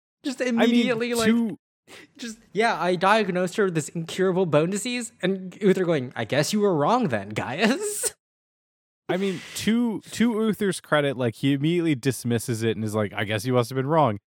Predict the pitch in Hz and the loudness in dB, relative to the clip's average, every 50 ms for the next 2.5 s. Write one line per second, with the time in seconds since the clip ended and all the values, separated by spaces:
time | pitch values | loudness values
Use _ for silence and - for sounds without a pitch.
0 | _ _ _ - 165 175 202 202 190 - - - 190 208 220 220 220 214 208 - | _ _ _ -4 0 0 2 0 0 -2 -6 -4 -2 0 0 0 0 0 -2 -6
1 | - - - 107 110 117 123 120 131 131 131 127 - - 131 127 117 - 135 127 | -4 -2 -2 0 2 2 2 2 2 2 2 0 -2 -2 -2 -2 0 0 0 0
2 | 117 123 123 123 113 117 113 113 107 | 0 0 -2 -2 0 0 0 0 -2